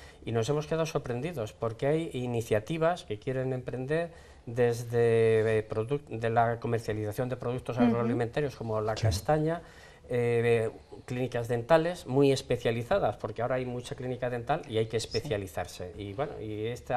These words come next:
Speaker 1: matrimonio tiene la idea muy clara y quiere abrir, en, creo que era en Bembibre, una clínica dental muy especializada.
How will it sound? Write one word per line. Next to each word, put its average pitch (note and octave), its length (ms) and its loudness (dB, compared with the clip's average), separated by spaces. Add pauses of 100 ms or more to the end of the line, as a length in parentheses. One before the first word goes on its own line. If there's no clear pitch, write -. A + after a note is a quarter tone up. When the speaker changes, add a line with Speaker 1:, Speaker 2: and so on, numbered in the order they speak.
(300)
Speaker 1:
matrimonio C3+ 720 0 (320)
tiene B2+ 220 0
la B2 80 -2
idea B2 180 0
muy B2 200 -2
clara D3+ 420 0
y A2 160 -6
quiere B2 800 -2
abrir, C3 420 -2
en, A#2 280 -6
creo B2+ 200 -6
que A#2+ 60 -4
era A2+ 120 0
en A2 120 -2
Bembibre, C#3 500 0
una B2+ 160 -4
clínica A#2+ 320 -4
dental A2+ 320 -2
muy C#3+ 260 4
especializada. G#2+ 840 -6